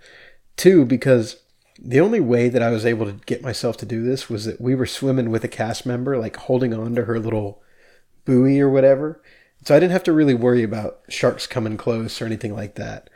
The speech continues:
My parents did it with me, and they were both, uh, not, not fans of having to actually swim while they snorkeled. But we were kinda getting towed along by a cast member.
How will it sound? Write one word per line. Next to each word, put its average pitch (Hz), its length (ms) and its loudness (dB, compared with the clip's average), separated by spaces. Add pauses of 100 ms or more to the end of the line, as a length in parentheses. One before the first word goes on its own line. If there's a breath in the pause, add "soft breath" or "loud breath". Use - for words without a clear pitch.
(400 soft breath)
My 127 100 2
parents 170 460 2
did 127 120 0
it 117 120 -2
with 117 180 -6
me, 113 160 -4
and 107 140 -4
they 117 100 2
were 123 160 0
both, 110 480 -10
uh, 110 340 -8
not, 113 360 -4
not 127 260 -2
fans 113 360 -6
of - 60 -10
having 110 220 -4
to 104 60 -8
actually 107 260 -10
swim 113 400 -6
while 104 160 -8
they 90 120 -12
snorkeled. 113 520 -10 (380 loud breath)
But 135 60 0
we 156 180 10
were 170 60 6
kinda 143 200 2
getting 120 240 -2
towed 127 300 -2
along 110 400 -6
by 101 140 -8
a 98 100 -10
cast - 360 -8
member. - 400 -16